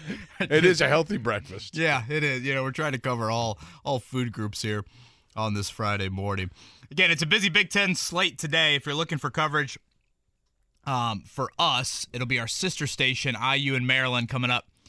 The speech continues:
Speaker 1: Uh, that would be W I B C coming up eight o'clock tonight. Boy, that's one of those, Jake, where Don Fisher and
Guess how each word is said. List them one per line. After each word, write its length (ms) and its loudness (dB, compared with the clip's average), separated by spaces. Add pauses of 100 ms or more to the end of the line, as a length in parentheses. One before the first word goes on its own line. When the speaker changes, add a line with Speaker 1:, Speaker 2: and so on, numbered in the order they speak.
(200)
Speaker 1:
Uh, 100 -2
that 80 -2
would 100 -2
be 80 -2
W 300 0
I 160 2
B 160 -2
C 360 0
coming 200 -2
up 120 -4 (120)
eight 220 2
o'clock 500 -2
tonight. 440 -2
Boy, 300 0 (340)
that's 200 -6
one 120 -2
of 60 -2
those, 140 -4
Jake, 240 -2
where 100 -8
Don 260 -2
Fisher 400 -6
and 260 -10